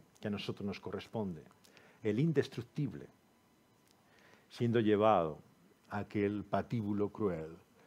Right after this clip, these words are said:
y sufriendo lo indecible. Si bien nosotros no hemos pasado todavía por esa muerte, tenemos testimonio de ella. Sabemos, de alguna manera, la cercanía,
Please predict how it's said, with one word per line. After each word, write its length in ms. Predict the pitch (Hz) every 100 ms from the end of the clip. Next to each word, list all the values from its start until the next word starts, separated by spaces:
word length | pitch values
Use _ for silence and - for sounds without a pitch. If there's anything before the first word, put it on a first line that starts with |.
| - - - 104
y 40 |
sufriendo 580 | - 107 - 107 101 98
lo 120 | 92
indecible. 600 | 92 87 - 98 80 73 - _ _ _ _ _ _ _ - - - - - _ _ _ _
Si 140 | -
bien 180 | 131 185
nosotros 440 | 190 - 160 156 143
no 60 |
hemos 160 | 135 123
pasado 480 | 110 - 139 95 80
todavía 480 | 95 90 90 80 73 - - - _ _ _ _ _ _ - - _ -
por 160 | 104
esa 180 | 101 104
muerte, 440 | 98 98 80 80 - _ _ _ _ _ _ _ _ _ _
tenemos 680 | - 120 120 123 117 - - -
testimonio 640 | 107 - 113 107 107 101
de 260 | 98 92 85
ella. 220 | 82 80 - _ _ _ _ - _ _
Sabemos, 840 | - 107 120 123 113 - - - - - _ _ -
de 140 | 151
alguna 260 | 104 110 120
manera, 360 | 104 113 95 87
la 140 | 87
cercanía, 720 | - - - 113 123 95 78